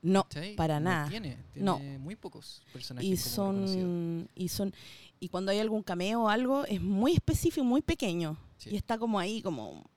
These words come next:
Speaker 1: puesto, pero porque tiene que estar ahí.
Speaker 2: Claro, como lanzan nombres, como cuando
Speaker 1: Sí.
Speaker 2: eh, dijeron que iba a ir Sly Moore a la, a la fiesta
Speaker 1: Sí.
Speaker 2: de Mon Mothma.
Speaker 1: Sí.
Speaker 2: Yo esperaba verla igual, pero,
Speaker 1: <laughs>
Speaker 2: pero no.
Speaker 1: No, no, no, Andor no está pa' eso.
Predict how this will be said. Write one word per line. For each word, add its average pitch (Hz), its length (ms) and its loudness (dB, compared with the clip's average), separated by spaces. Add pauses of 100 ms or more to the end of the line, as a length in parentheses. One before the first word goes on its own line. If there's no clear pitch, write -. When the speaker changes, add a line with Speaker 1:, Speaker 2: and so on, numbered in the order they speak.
(100)
Speaker 1:
puesto, 247 380 -2
pero 214 200 0
porque 190 280 -4
tiene 427 240 -2
que 453 80 -6
estar - 240 -12
ahí. 175 200 -12
Speaker 2:
Claro, 147 300 -4
como 120 240 -8
lanzan 143 380 -4
nombres, 131 240 -8
como 113 180 -10
cuando 113 240 -10
Speaker 1:
Sí. 208 140 0
Speaker 2:
eh, 180 180 0
dijeron 117 340 -10
que 113 200 -10
iba 120 140 -10
a 120 40 -8
ir 117 180 -12
Sly 117 300 -10
Moore 117 380 -10
a 123 100 -16
la, 113 220 -12
a 127 140 -8
la 123 100 -4
fiesta - 360 -10
Speaker 1:
Sí. 160 200 6
Speaker 2:
de 120 180 -4
Mon 123 180 -6
Mothma. 143 440 -8 (160)
Speaker 1:
Sí. 180 360 0 (280)
Speaker 2:
Yo 135 60 -8
esperaba 123 280 -4
verla 139 240 -4
igual, 147 220 -2
pero, 131 560 2 (240)
Speaker 1:
<laughs> - 540 -10
Speaker 2:
pero 196 200 -10
no. 180 140 -6 (400)
Speaker 1:
No, 196 200 6
no, 190 200 2
no, 175 400 0
Andor 180 260 2
no 175 80 2
está 156 220 -2
pa' 139 160 -8
eso. 147 360 -4